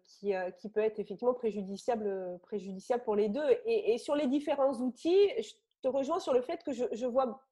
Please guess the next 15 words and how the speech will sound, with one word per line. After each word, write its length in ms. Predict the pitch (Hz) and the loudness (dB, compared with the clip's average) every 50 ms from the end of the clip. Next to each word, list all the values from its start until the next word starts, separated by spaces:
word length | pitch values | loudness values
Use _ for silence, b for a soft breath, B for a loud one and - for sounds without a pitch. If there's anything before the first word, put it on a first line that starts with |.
| _ _ | _ _
trop 240 | - - - 415 415 | -8 -2 2 4 4
de 240 | 311 240 277 277 262 | 4 2 0 -2 -4
gens, 400 | 233 240 247 302 392 415 339 240 | -4 -2 0 0 0 0 0 0
en 60 | 220 | -2
fait, 240 | - - 285 294 311 - _ | -2 -2 -4 -4 -4 -6 _
qui 300 | _ - 262 247 - - _ _ _ _ _ - | _ -6 -6 -6 -6 -10 _ _ _ _ _ 0
ont 80 | 320 392 440 453 415 - - - - | 2 4 4 4 4 2 -2 -14 -20
soi-disant, 880 | - - - - 359 359 269 294 311 311 269 277 320 339 339 339 320 | -20 -10 -4 -2 -2 0 0 2 0 2 2 2 0 0 0 2 4
euh, 80 | 277 240 | 4 6
l'outil 420 | 240 240 320 392 403 - - 392 | 6 8 8 8 6 8 8 8
magique 560 | 370 339 320 311 330 269 277 320 349 330 - - | 8 8 8 4 2 2 2 2 2 2 2 0
pour 140 | - 269 | 0 2
améliorer 420 | 254 254 262 269 269 277 294 294 311 | 2 2 2 2 2 0 0 0 2
leur 200 | 294 247 247 - | 0 0 0 -2
communication 640 | - 247 254 254 254 233 - 240 240 - - - 339 | -4 -2 -2 -2 -2 -2 -2 -2 -4 -4 0 4 4